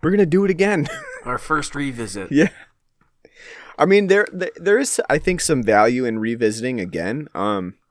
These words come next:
Speaker 1: some of these movies, especially for, like, our earlier episodes where we're still finding our feet and, and trying to do different things. But, yeah. I,
Speaker 2: So
Speaker 1: it
Speaker 2: we're going back and we're doing the Costas Mandylor
Speaker 1: We're just,
Speaker 2: trilogy again.
Speaker 1: just gonna do everything all over again.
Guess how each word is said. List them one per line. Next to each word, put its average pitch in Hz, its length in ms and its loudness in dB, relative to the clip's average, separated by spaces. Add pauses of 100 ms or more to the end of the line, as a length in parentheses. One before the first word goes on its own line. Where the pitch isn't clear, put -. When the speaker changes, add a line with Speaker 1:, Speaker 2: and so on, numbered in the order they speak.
(460)
Speaker 1:
some 107 220 -2
of 98 80 -4
these 104 240 -2
movies, 104 300 -4
especially 196 420 -4
for, 135 160 -2
like, 113 220 0
our 95 180 0
earlier 104 400 -2
episodes 98 500 -2
where 95 120 -4
we're 90 80 -2
still 95 360 -4 (360)
finding 107 420 -4
our 95 80 -8
feet 98 400 -14
and, 73 300 -14 (600)
and 98 440 -10
trying 101 340 -4
to 90 100 -6
do 95 240 -4
different 95 360 -8
things. 98 480 -8 (440)
But, 95 240 -4 (760)
yeah. 98 240 -2 (320)
I, 101 160 -4 (260)
Speaker 2:
So 98 200 -10
Speaker 1:
it 90 40 -16
Speaker 2:
we're 95 120 -14
going 107 260 -10
back 110 260 -6
and 101 100 -12
we're 101 80 -14
doing 107 220 -12
the 98 80 -18
Costas - 460 -10
Mandylor 98 440 -14
Speaker 1:
We're 147 120 2
just, - 140 4 (180)
Speaker 2:
trilogy 82 140 -16
again. - 200 -18
Speaker 1:
just 147 140 -8
gonna 135 120 6
do 131 240 2
everything 147 540 6
all 107 200 4
over 92 240 0
again. 78 200 -8